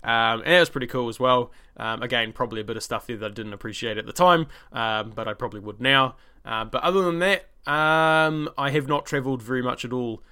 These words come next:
um, in terms of at least overseas travel anyway, uh, outside of New Zealand. Um, I don't travel too often within New Zealand.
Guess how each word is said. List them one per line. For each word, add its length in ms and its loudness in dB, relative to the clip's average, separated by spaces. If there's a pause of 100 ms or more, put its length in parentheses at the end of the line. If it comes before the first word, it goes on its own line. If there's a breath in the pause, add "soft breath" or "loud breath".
(240 soft breath)
um, 720 -4 (140)
in 160 -10
terms 340 -6
of 280 -8
at 100 -4
least 240 -6
overseas 420 -4
travel 360 -6
anyway, 420 -4 (160)
uh, 360 -4
outside 360 -4
of 100 -10
New 100 -8
Zealand. 440 -6 (400 loud breath)
Um, 480 -2
I 140 0
don't 340 2 (180)
travel 420 2
too 320 0
often 440 2
within 320 0
New 120 -4
Zealand. 440 -2